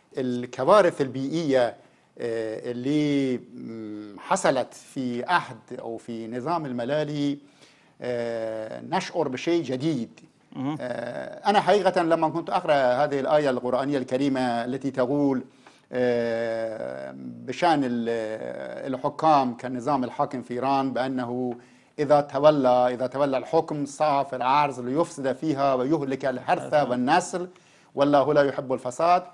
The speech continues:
Speaker 1: لم أكن حقيقة أعرف بالضبط ماذا يعني إهلاك الحرث. الآن لما،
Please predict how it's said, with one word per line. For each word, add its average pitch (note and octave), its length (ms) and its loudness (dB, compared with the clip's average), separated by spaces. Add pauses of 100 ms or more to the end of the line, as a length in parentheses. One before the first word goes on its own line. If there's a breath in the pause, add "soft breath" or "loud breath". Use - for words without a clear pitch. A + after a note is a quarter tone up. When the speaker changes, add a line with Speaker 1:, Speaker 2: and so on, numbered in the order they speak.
(300 loud breath)
Speaker 1:
لم A3 240 6
أكن G#3 260 0
حقيقة G3 640 4
أعرف D#3+ 460 4
بالضبط D3+ 460 2
ماذا E3 300 4
يعني E3 680 0
إهلاك D#3+ 460 2
الحرث. D#3+ 460 6 (1040 soft breath)
الآن G#3 440 4
لما، E3 360 4